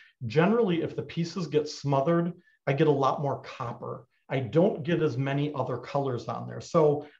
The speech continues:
I don't like to smother my pieces unless if I've got somebody that's like, "I just want all copper on my piece." And then I try to smother it, and sometimes it works and sometimes it doesn't.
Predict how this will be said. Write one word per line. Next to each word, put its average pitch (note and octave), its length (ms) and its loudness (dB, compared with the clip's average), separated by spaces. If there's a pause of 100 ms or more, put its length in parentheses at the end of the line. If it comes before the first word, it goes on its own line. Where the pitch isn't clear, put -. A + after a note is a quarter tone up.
I D3+ 80 4
don't G3 300 4
like D#3 380 4
to - 100 -12
smother D#3 760 2 (200)
my C#3+ 120 2
pieces E3 640 0
unless C#3 480 4
if D3 180 6
I've B2 160 -2
got C3+ 180 -2
somebody C#3 320 -2
that's B2 260 -6
like, A#2+ 220 0 (280)
"I C#3 80 -2
just A#2+ 180 -6
want A#2+ 160 -2
all A#2+ 140 -4
copper C3 380 -2
on C#3+ 100 0
my D3 120 -2
piece." D#3+ 480 -6 (460)
And C3 180 0
then C3+ 160 2
I C3+ 100 2
try B2+ 200 0
to B2 100 -2
smother B2+ 360 -4
it, C3 40 -6
and C3 100 -6
sometimes B2+ 480 -6
it - 80 -8
works B2 280 -8
and B2+ 100 -6
sometimes A#2 440 -6
it A#2 100 -10
doesn't. B2+ 280 0